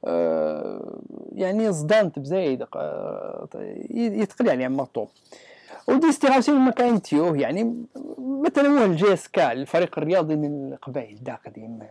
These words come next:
ما، ما، ما يسجل، ما، ما كذا، ما، ما انت حافظ في اللاستوك زاد، ما انت تيلام، حتى في الزنزين ديس تلوح ديس ومن ديس من، ما انت يتهتم مسيس. آه، الباز بن ناصر وهو مثلًا،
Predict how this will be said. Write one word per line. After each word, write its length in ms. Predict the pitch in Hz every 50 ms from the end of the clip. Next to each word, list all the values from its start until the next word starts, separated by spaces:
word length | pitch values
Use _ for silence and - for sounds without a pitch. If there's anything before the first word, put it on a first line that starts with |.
| - 113
ما، 100 | 127 -
ما، 120 | - 147 143
ما 120 | 135 127
يسجل، 500 | 123 - - 131 110 107 107 113 120 117 -
ما، 60 | 139 131
ما 120 | 127 123
كذا، 200 | - - 131 151
ما، 120 | 208 262
ما 140 | 294 330 381 381 320 247
انت 280 | 208 175 180 160 -
حافظ 280 | - - 175 165 151 135
في 120 | - 170
اللاستوك 340 | 147 120 113 - - 127 123
زاد، 300 | 139 180 196 190 165 175
ما 60 | 226
انت 360 | 240 190 - 170 151 156 151 151 _ -
تيلام، 420 | 160 147 147 151 151 143 131 120 - _ _ - - -
حتى 220 | 190 - - 240
في 60 | 196
الزنزين 520 | 175 147 131 147 185 175 160 190 185 175 156
ديس 180 | 190 175 -
تلوح 300 | - - 180 165 - -
ديس 200 | 147 170 196 -
ومن 100 | 180 175
ديس 160 | 165 165 151 170
من، 180 | 165 170 160
ما 80 | 160 175
انت 160 | 165 - - 156 139 139 131 131 135 143 139 - - -
يتهتم 380 | 131 - - - - 127 127
مسيس. 360 | 127 123 - - 107 - - _ _ _ _ _ _ _ _ _ _ _ _ _ _ _ _ _ _ _ _ _ - - - - - - - - - 190
آه، 40 | 226 233 233 233 226 214 208 196 185
الباز 400 | 190 214 196 175 247 254 220 170
بن 140 | 160 175 185
ناصر 420 | 196 202 196 175 156 - 135 131
وهو 240 | 131 139 160 156 127
مثلًا، 560 | 120 123 127 127 - 135 123 120 117 120 120